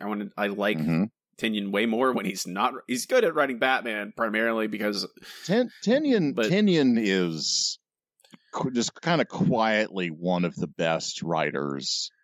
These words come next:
Speaker 2: on the D C side. He's very, very, very talented. Uh, and this really cements him as a great creator. We've been, God, we read The Woods a million years ago, and I remember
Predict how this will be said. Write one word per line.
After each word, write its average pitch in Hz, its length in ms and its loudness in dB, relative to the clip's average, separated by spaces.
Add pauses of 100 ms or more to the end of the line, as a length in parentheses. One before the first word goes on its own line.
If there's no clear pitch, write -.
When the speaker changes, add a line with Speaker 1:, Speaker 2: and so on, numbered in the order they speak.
(340)
Speaker 2:
on 80 440 -2
the 78 120 -14
D 78 200 -6
C 71 280 -4
side. 71 500 -2 (480)
He's 87 380 -2 (460)
very, 120 360 4
very, 95 440 0
very 80 460 -2
talented. 71 720 -2 (1300)
Uh, 76 300 2
and 76 200 2
this 85 400 -2 (160)
really 90 440 0
cements 78 600 -2
him 69 400 -2 (480)
as - 120 -4
a 85 60 -2
great 76 360 -4
creator. 71 560 -2 (180)
We've 147 160 0
been, 104 200 -2 (100)
God, 90 180 -12
we 101 100 -6
read 80 320 -4 (460)
The 90 100 -2
Woods 85 560 0
a 80 80 -4
million 82 380 0
years 85 260 0
ago, 76 200 -4
and 71 100 0
I 80 40 2
remember 90 280 -2